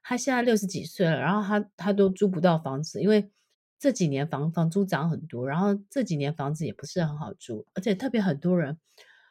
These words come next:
Speaker 1: 就是很多房东老了不想要，就是如果房客太老，他们也不想租给他这样子。所以我觉得如果可以很早的时候就开始学习投资理财，然后我觉得应该他的命运会大大的不同，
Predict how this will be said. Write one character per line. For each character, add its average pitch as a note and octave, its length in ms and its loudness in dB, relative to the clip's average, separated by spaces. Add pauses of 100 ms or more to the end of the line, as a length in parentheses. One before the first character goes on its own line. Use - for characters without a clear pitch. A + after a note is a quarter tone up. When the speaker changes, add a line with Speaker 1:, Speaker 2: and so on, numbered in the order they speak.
Speaker 1:
就 B3+ 120 -4
是 A#3+ 240 4
很 F3 180 4
多 B3+ 120 6
房 F#3+ 240 4
东 G#3+ 200 4
老 C3 180 0
了 C3 100 -2
不 F#3 100 -4
想 D3+ 180 -2
要， F3 180 2 (200)
就 C4+ 140 2
是 C#4+ 140 0 (160)
如 F#3+ 160 4
果 A3+ 200 8
房 D#3+ 220 0
客 G#3+ 140 2
太 F#3+ 200 2
老， C#3 140 0
他 F3+ 120 -2
们 F#3+ 80 0
也 C#3 80 0
不 - 80 -10
想 A#2 220 -8
租 D3 140 -6
给 - 140 -12
他 A#2 300 -10
这 - 100 -16
样 - 160 -20
子。 - 200 -20 (360)
所 - 160 -2
以 E4+ 40 6
我 A3+ 100 8
觉 E3 160 2
得 F#3 120 6
如 G#3+ 160 4
果 A3+ 140 6
可 E3+ 160 -2
以 F#3 220 4 (220)
很 F3+ 220 2
早 F#3+ 240 0
的 C#3 120 -2
时 D3 240 -6
候 F3 200 0
就 F#3 120 0
开 F3+ 200 0
始 E3+ 140 -6
学 C#3 180 -6
习 C#3 140 -12
投 C#3+ 160 -6
资 D3 140 -8
理 D#3+ 200 -4
财， B2 300 -14 (420)
然 G#3 140 0
后 D4+ 60 2
我 B3 60 4
觉 D#3 200 0
得 D3 380 0 (480)
应 B3+ 120 0
该 B3+ 200 0
他 C#4 200 -4
的 G3 400 2 (580)
命 C4 140 4
运 A#3 200 4
会 A3 120 6
大 E3+ 240 6
大 D3+ 160 -2
的 C#3+ 80 -2
不 - 120 -4
同， - 280 -6